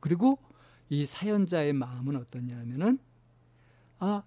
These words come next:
이 여자하고 관심이 가고 매력이 있다.' 하고 그런 마음이 생겼다가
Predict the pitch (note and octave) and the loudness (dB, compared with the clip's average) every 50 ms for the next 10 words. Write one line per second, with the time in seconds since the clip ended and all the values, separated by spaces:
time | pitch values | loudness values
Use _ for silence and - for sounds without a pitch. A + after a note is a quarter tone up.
0 | _ - F3 D#3 E3 E3+ D3+ D3 F3+ F#3 F#3+ F#3+ G3 - _ _ _ _ _ _ | _ 0 2 4 4 4 4 4 4 4 4 2 0 -4 _ _ _ _ _ _
1 | _ _ _ _ - - E3+ F#3 E3+ - C3+ D#3+ D#3+ C#3 E3 E3 E3 D#3 D#3 D3+ | _ _ _ _ -10 -6 -4 -4 0 4 4 6 6 6 6 6 6 6 4 2
2 | D3+ D#3+ F#3 E3 D3+ D3 D#3 E3 D#3+ E3 D#3+ D3+ - _ - F#3+ G3 G#3 G#3 G#3 | 4 4 4 4 4 4 4 2 2 2 0 0 -2 _ 0 2 4 4 2 2
3 | G#3 F#3+ F3+ F#3+ G3+ F#3 A3 A3 G3+ - G3+ G3 G#3 G3+ F#3 F3+ F#3 F#3+ F#3+ G3+ | 0 0 0 -2 0 2 2 2 4 4 4 6 6 6 6 6 4 4 4 4
4 | F#3 F3 G#3 G#3+ G#3+ G#3+ G#3+ G#3 - G#3+ G3+ G3 G#3+ A#3+ C4 C#4+ C#4 | 4 6 6 6 8 6 6 4 2 0 0 2 2 4 4 4 2